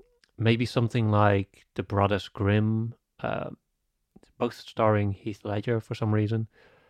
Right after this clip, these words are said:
Uh, I haven't seen that one in years though, so I'm not, I'm n-, not sure exactly how good of a movie that was, but it just feels like early two thousands era fantasy-ish,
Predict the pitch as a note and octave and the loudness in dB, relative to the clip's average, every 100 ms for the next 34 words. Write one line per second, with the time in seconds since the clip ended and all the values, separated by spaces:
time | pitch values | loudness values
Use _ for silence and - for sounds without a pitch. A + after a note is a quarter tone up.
0 | _ _ _ - G#2+ G2+ - G2+ B2+ C#3+ | _ _ _ -2 2 2 0 0 0 2
1 | C3+ A2+ G2+ F#2+ G2 F#2+ F#2 G2 F#2+ F2+ | 2 2 2 0 0 0 0 0 -2 -2
2 | - - B2+ - A2+ A2+ A2 - A4 _ | -8 -10 -10 -10 -6 -4 -6 -8 -20 _
3 | _ _ _ - G#2+ A2+ A#2 A#2+ A2+ A2 | _ _ _ -10 -6 -4 -4 0 0 -2
4 | _ _ - - G#2+ A2+ - G#2 G2 G#2+ | _ _ -10 -2 -2 -2 -2 0 0 -4
5 | F#2+ G#2+ G#2 A2 A#2 D3+ D#3+ D#3+ E3+ E3+ | -4 0 2 2 0 -2 -2 0 0 0
6 | E3+ E3 D#3+ D3+ D3+ - A#2 G#2+ - _ | 0 0 0 -2 -2 -2 0 2 0 _
7 | _ B2 E3 - C#3 C#3 A2+ A2+ G#2 - | _ 0 0 0 2 2 4 2 2 -4
8 | - - B2 A#2+ A2+ - A2 - G2+ G2+ | -8 2 4 4 2 -4 -10 -2 2 2
9 | G2 F#2 - G2 F#2 F#2+ F#2+ F#2 _ _ | 0 -6 -2 2 4 2 0 -4 _ _
10 | _ _ _ A2+ G#2 G#2+ - A2+ - G#2+ | _ _ _ 2 2 0 -2 -4 0 0
11 | G#2 - - - | 0 -6 -12 -18